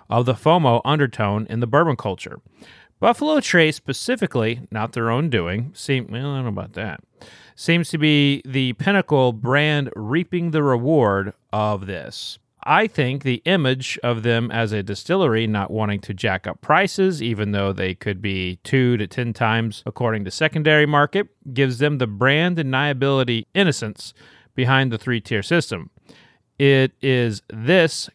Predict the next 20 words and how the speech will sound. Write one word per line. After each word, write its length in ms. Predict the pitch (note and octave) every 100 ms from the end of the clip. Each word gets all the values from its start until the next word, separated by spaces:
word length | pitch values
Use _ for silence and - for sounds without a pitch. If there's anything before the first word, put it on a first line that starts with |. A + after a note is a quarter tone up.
| -
combination 720 | C3+ A#2+ A2+ G#2+ - A#2+ A2+
of 120 | G#2+
circumstances 840 | - G2 G2+ - G2+ F#2+ D3 E3+ - -
that 200 | A2 -
I 160 | B2
would 200 | D#3+ C3
like 240 | G2+ G2+ G#2
to 160 | -
get 260 | A2+ A2+ -
your 120 | A#2
opinion 360 | A2 G#3+ G3+ A#2
on. 240 | D#2 - - _ - - _
From 180 | - F#3+
reading 260 | F#3+ E3 D3
your 120 | C3
book 280 | A#2 B2 -
and 140 | A#2+
listening 360 | G2+ - G#2+ G#2
to 120 | -
you 380 | G2+ G2 A#2